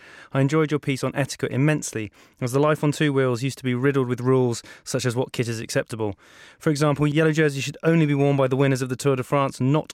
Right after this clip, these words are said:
office fatties on a Sunday poodle, and replica is only acceptable if it's retro. But back to running. A thing I do a lot in races, if, if I'm overtaken or near the end, is to say, 'Go on, mate, show us how it's done.'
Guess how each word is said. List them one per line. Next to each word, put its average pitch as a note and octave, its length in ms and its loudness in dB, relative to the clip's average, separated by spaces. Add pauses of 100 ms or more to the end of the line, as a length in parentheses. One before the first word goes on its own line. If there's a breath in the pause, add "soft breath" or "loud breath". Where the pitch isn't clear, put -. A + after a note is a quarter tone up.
office D3 320 -2
fatties D#3 560 0
on C#3 120 2
a C#3 40 4
Sunday D#3 400 2
poodle, C3 520 0 (260 loud breath)
and B2+ 100 0
replica C3 500 -2
is C3 120 -2
only C3+ 240 2
acceptable B2 540 -4
if - 180 -8
it's C3+ 140 -10
retro. A#2 500 -2 (380 loud breath)
But C#3+ 100 -4
back - 180 0
to D#3 120 -2
running. B2 320 -2 (200 soft breath)
A A#2 80 -6
thing E3+ 200 0
I D3+ 80 2
do D3+ 120 2
a - 20 4
lot E3+ 140 2
in D3 120 2
races, C3 360 -2
if, C3 220 -6
if C3+ 180 -6
I'm C#3 120 0
overtaken C3+ 580 -2
or B2 80 -4
near D3+ 220 0
the C#3 160 -2
end, A2+ 180 -2
is A2 120 -8
to - 100 -12
say, B2+ 160 -2
'Go F3+ 240 2
on, B2+ 80 0
mate, A#2+ 220 -2 (260 loud breath)
show - 180 -2
us C#3+ 120 0
how C#3 80 2
it's - 140 -6
done.' A2 280 -4